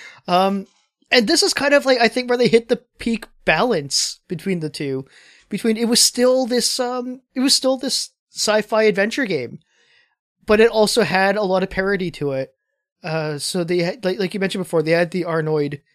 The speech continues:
the Annihilator. So he was pretty much just, um, the Terminator and coming after you. And then you have, like, um,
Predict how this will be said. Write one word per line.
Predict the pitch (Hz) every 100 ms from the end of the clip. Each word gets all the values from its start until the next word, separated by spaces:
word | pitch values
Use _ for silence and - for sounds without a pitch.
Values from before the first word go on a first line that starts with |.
| _ -
the |
Annihilator. | 160 147 147 143 139 127 123 _ _ _ _ _ _
So | - 226
he | 208
was | 285
pretty | - 294
much | 233 - -
just, | - 190 - - _ _ _ _ _ 165
um, | 160 156 151 151 147 -
the | 175
Terminator | 208 180 147 135 131 _ _ 185
and |
coming | 180 170
after | 160 151 156
you. | 131 131 _ - - - - - - - - _ _
And | 233 208
then | 202
you | 208
have, | 190 196 196
like, | 185 196 185 175
um, | 185 180 175 165 160